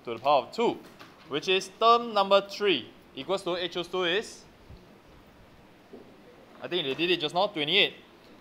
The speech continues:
K square X square. Okay? So without, without evaluating everything,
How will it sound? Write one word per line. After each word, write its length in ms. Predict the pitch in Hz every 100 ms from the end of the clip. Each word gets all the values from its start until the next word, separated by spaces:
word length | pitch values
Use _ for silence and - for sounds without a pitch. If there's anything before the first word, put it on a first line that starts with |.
| - -
K 320 | 196 202 214
square 580 | - - 175 175 180 180
X 340 | - 170 165 -
square. 440 | - - 156 123 - - - - - - - - - - - 117 - -
Okay? 260 | 131 165 254 - - -
So 140 | - 160
without, 480 | 165 156 262 247 - 139
without 400 | 160 190 262 226 165
evaluating 600 | 156 170 175 175 190 190
everything, 720 | 131 151 180 180 190 185 147